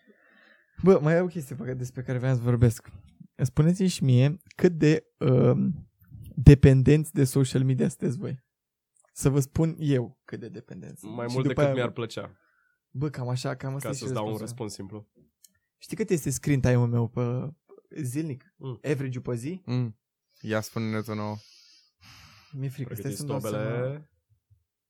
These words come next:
Speaker 1: Pe week, vreau per week. Media este de cinci ore. Stau pe
Speaker 2: Cinci
Speaker 1: telefon.
Speaker 2: ore.
Speaker 1: Cinci ore stau pe telefon, din care foarte mult pe WhatsApp, pe Discord să vorbesc.
Speaker 2: Da, dacă te gândești totuși, nu e chiar așa
Speaker 1: Și
Speaker 2: extraordinar.
Speaker 1: după este Instagram și YouTube.
Speaker 2: Cinci ore pe toată săptămâna, nu?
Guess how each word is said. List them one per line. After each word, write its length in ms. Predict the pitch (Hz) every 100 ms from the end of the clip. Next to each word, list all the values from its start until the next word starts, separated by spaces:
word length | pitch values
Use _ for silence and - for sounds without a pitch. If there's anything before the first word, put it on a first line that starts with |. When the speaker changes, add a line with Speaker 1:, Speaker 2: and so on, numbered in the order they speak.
| _ -
Speaker 1:
Pe 80 | 156
week, 280 | 135 123 _ -
vreau 280 | 127 127 _ _
per 160 | - 139
week. 440 | 120 123 _ _ _ _ _ _ _ _ _
Media 400 | - 147 180 175
este 200 | 175 -
de 120 | 151 143
cinci 360 | - 165 160
ore. 300 | 127 123 190 - _ _ _ _ _
Stau 220 | - - 127
pe 60 |
Speaker 2:
Cinci 100 | 151
Speaker 1:
telefon. 380 | 139 135 127 127
Speaker 2:
ore. 160 | 101 98
Speaker 1:
Cinci 220 | 165 160
ore 120 | 185
stau 160 | 160 156
pe 80 | 143
telefon, 460 | 143 135 127 160
din 140 | 156 143
care 480 | 151 143 143 139 -
foarte 240 | 156 143
mult 140 | 151
pe 60 | 135
WhatsApp, 600 | 127 123 156 170 - - -
pe 100 | 139
Discord 380 | 131 - 143
să 100 | 127
vorbesc. 420 | 131 240 117 170 165
Speaker 2:
Da, 80 |
dacă 160 | 180 175
te 80 | 180
gândești 240 | 180 185 180
totuși, 420 | 180 180 151 127
nu 80 | 151
e 240 | 104 101 -
chiar 120 | 104
așa 200 | 101 -
Speaker 1:
Și 60 | -
Speaker 2:
extraordinar. 300 | 147 156 165
Speaker 1:
după 40 | 160
este 340 | 147 160 147 -
Instagram 640 | 160 175 - 170 165 165
și 200 | 165 147
YouTube. 280 | 131 127 117
Speaker 2:
Cinci 160 | 143
ore 140 | 151 147
pe 80 | 135
toată 200 | 151 139
săptămâna, 420 | 135 143 123 98
nu? 260 | 127 185